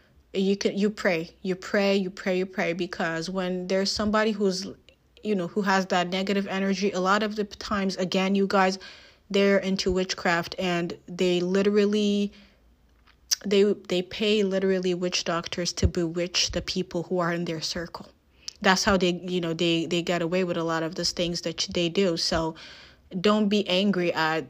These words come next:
the people who are around them. Now, if they knew what was going on and they decided to throw you under the bus anyway,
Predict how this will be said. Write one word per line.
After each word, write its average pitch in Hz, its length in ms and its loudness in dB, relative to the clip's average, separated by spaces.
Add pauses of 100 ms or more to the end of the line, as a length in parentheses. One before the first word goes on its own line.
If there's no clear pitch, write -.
the 180 120 -2
people 185 380 -4
who 185 120 2
are 165 180 4
around 185 240 0
them. 165 100 -2
Now, 156 160 -4
if - 160 -6
they 214 180 8
knew 226 220 6
what 208 160 6
was 185 140 2
going 196 340 4
on 202 340 4
and 180 300 0
they 185 140 2
decided 185 640 0
to 180 160 -2
throw 180 220 0
you 190 160 2
under 180 240 0
the 175 100 0
bus 175 320 -2
anyway, 208 600 0